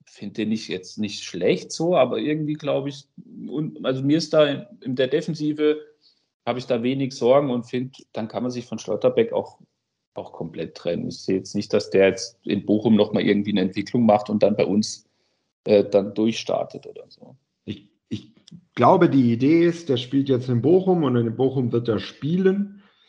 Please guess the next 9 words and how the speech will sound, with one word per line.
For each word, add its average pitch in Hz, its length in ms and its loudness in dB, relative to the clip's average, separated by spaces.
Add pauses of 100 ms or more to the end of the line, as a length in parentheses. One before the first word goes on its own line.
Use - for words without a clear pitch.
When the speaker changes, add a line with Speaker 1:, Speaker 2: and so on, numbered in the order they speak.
(560)
Speaker 2:
Ähm, 110 420 0
und 110 240 -4
dann 120 220 2
hofft 127 260 -6
man, 110 140 -2
dass 110 240 -2
er 101 220 -2
im 98 140 -4
Sommer 101 600 -4